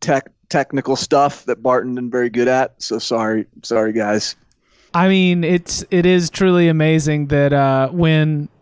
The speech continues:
Speaker 2: the, the Yale graduate has to say he has to go
Speaker 1: History
Speaker 2: find a
Speaker 1: major.
Speaker 2: nerd. The history, <laughs> yeah, yeah, the, the history major from Yale, uh, Mister Ivy League, has to go find a nerd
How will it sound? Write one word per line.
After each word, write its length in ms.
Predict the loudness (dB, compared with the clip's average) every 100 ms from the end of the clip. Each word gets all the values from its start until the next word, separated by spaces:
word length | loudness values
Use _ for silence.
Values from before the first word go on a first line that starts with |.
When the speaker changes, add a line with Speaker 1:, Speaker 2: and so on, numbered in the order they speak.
| -12
Speaker 2:
the, 340 | -4 0 0 -2 -8
the 200 | 0 0
Yale 400 | 2 2 2 0
graduate 720 | 2 2 2 0 0 0 -4 -4
has 280 | 0 0 -2
to 100 | -4
say 240 | 0 0
he 80 | 2
has 160 | 0 -2
to 80 |
go 120 | 0 2
Speaker 1:
History 320 | 2 2 2
Speaker 2:
find 20 |
a 40 | 4
Speaker 1:
major. 480 | 4 2 2 0
Speaker 2:
nerd. 120 | -6 -12 _ -2
The 120 | 0
history, 480 | 0 0 2 2 0 -6
<laughs> 180 | -10 -2
yeah, 200 | 0 2
yeah, 180 | 2 0
the, 400 | 0 0 2 0 -6 -14 -8
the 220 | 0 2
history 640 | 2 0 0 0 2 2 2
major 420 | 4 2 2 0
from 260 | 0 0
Yale, 460 | 2 2 4 2 -2 -8 -18 -2
uh, 240 | 2 4
Mister 340 | 4 2 0 0
Ivy 340 | 2 2 2
League, 440 | 2 2 0 -2 -4
has 200 | 0 0
to 80 | 0
go 140 | 0
find 280 | 0 0 0
a 40 | 0
nerd 480 | 2 2 2 -2